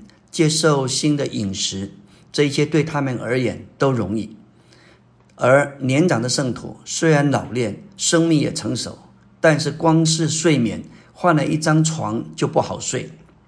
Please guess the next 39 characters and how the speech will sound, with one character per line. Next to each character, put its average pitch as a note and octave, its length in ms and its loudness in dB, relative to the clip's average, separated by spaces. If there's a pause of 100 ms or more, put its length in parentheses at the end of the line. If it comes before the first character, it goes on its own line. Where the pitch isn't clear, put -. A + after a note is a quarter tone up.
(680)
要 C3+ 200 4
调 C3+ 240 2
整 C#3 200 0
时 - 200 -4
差 C3 520 0
需 - 200 -4
要 C3+ 220 2
一 E3 80 2
周 C#3 240 -2
的 A#2+ 80 -2
时 - 220 -6
间。 G#2+ 340 -4 (400)
另 C#3+ 160 2
外 C#3 160 2
在 C3+ 140 2
生 D3 280 2
活 A#2 220 -2
的 B2 140 -2
方 D3+ 320 2
式， C#3+ 360 0
在 C3+ 300 0
饮 B2+ 180 4
食 G#2+ 220 -4
上 A2 380 -2 (340)
都 D3 160 4
不 E3 300 -4
是 D#3+ 160 2
那 D#3 160 4
么 C3 120 0
容 A#2 260 -2
易 B2 120 -2
适 - 300 0
应 B2+ 160 -2
新 C3 240 -4
的 A#2+ 80 -2
环 - 260 -12
境。 - 300 -8 (560)
因 C3+ 160 0
此 - 240 -6